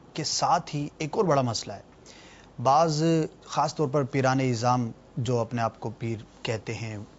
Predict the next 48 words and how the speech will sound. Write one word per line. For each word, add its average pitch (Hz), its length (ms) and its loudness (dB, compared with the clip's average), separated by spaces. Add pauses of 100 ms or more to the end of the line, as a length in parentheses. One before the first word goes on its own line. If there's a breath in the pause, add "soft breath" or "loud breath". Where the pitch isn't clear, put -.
(120)
مشہور 165 340 2
ہوتے 131 240 2
ہیں 127 60 -2
عوام 113 280 -4
کے 117 100 -6
درمیان، 110 400 -6 (1000 loud breath)
وہ 208 340 6
شریعت 170 440 2
اور 196 80 2
طریقت 160 520 -2
میں 175 80 -2
بڑا 151 200 0
فرق 160 380 -4
بیان 123 320 2
کرتے 107 320 -8
ہیں۔ 123 60 -4
ان 131 80 -2
کی 135 120 -2
گفتگو 127 500 0
کے 135 160 0
اندر، 120 240 0
ان 120 120 -2
کی 123 120 -2
تعلیمات 123 600 0
کے - 100 -6
اندر، 117 240 -4 (100)
ان 123 120 -2
کے 139 120 -4 (100)
حلقوں 123 300 0
کے 131 140 -2
اندر 110 240 -4 (500 loud breath)
اس 170 140 -2
طرح 175 200 -2
کی 160 140 -2
گفتگو 143 400 -2
شامل 135 360 0
ہوتی 131 260 -2
ہے 143 60 0
کہ 143 140 -4
شریعت 175 480 -2
ایک 160 220 -2
الگ 143 180 2 (120)
چیز 139 260 0
ہے 123 140 0 (440 loud breath)
اور 135 180 2 (120)
طریقت 139 460 0
ایک 123 280 -2
الگ 131 180 0